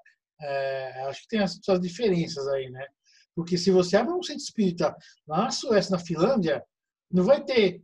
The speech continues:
lá não vai ter lá um lugar pra dar, pra dar cesta básica. Lá não existe isso. Lá vai ser mais na parte mental, na parte pra, cultural, pra melhorar, né? Ou o cara quer, que, sei lá, tem dinheiro, tem tudo, mas quer se, se matar.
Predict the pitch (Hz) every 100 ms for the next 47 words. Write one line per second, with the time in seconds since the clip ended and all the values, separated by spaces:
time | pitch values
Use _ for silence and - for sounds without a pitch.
0 | _ 160 247 349 370 339 240 208 196 190
1 | 175 175 220 226 208 214 185 170 - 185
2 | 180 175 175 - 170 143 135 120 - -
3 | _ _ _ - 156 277 202 226 - 156
4 | 180 - 190 - - - _ _ 139 202
5 | 233 - 233 233 247 - - _ 220 -
6 | 202 - 226 214 - 175 202 196 185 175
7 | 170 - 175 170 - _ - 180 190 156
8 | 160 190 190 175 170 - _ 156 170 170
9 | 147 147 180 185 156 160 170 151 - _
10 | - 170 175 190 180 175 156 165 165 -
11 | _ _ _ - 143 147 131 110 - _
12 | _ _ 151 233 202 180 208 202 175 196
13 | 185 190 - 185 165 170 151 - 135 165
14 | 185